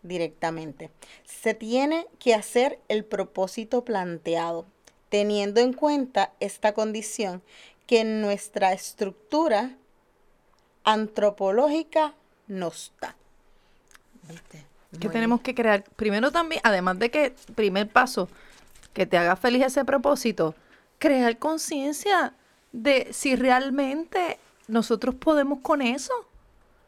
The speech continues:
Speaker 3: si realmente nosotros tenemos las herramientas para lograr eso, o es que nos está imponiendo alguien,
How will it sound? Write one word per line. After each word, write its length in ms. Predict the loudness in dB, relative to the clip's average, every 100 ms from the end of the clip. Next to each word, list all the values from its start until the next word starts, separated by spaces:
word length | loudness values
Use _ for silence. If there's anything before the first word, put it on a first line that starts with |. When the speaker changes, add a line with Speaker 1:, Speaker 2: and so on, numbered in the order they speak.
| _
Speaker 3:
si 200 | -4 -2
realmente 640 | 0 2 2 -2 -2 -4
nosotros 420 | -4 -2 -4 -4
tenemos 380 | -4 -4 -2 0
las 160 | 2 2
herramientas 600 | 2 2 0 0 -2 -4
para 280 | 0 2 2
lograr 380 | 2 2 2
eso, 300 | 0 0 -2 2
o 200 | 2 4
es 240 | 0 -2
que 240 | -4 -4 -4
nos 180 | -4 -2
está 260 | -4 -4
imponiendo 600 | -6 -2 0 0 2 4
alguien, 580 | 4 2 0 -2 -2 -4